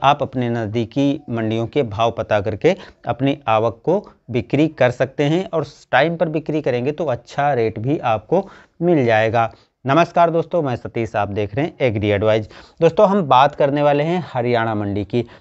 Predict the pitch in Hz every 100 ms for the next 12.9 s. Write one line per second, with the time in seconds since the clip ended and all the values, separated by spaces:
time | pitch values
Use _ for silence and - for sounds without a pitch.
0 | _ 151 131 135 139 147 180 175 160 156
1 | 160 160 175 151 - 131 120 127 147 147
2 | 143 143 147 139 143 139 135 143 135 143
3 | - 131 139 151 147 127 131 156 - 131
4 | 107 117 135 131 131 131 123 127 117 135
5 | 143 180 - - - 196 226 226 139 127
6 | 143 165 147 127 113 113 117 143 135 175
7 | 180 - 135 139 160 151 151 156 135 135
8 | 135 151 151 151 - _ - - 143 151
9 | 160 151 131 135 135 135 135 135 151 -
10 | 123 131 131 131 127 123 - - 123 123
11 | 131 123 123 143 170 113 135 123 151 147
12 | 160 147 131 120 135 123 120 120 147